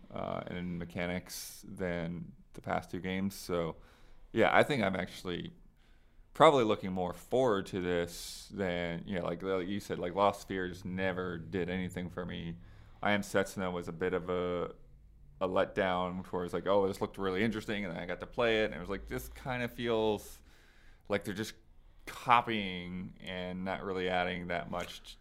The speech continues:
to it." You know, just, it's, like, very flat. Like, yeah, this is,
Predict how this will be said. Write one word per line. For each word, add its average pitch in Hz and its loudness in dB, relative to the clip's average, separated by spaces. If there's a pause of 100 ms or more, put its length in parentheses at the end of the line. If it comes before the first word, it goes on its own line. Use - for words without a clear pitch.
to 95 0
it." 85 -2
You 90 -8
know, 90 -2
just, - -10
it's, 92 -6
like, 87 0
very 95 2
flat. 87 0
Like, 87 -6
yeah, 127 8
this 110 0
is, 104 -8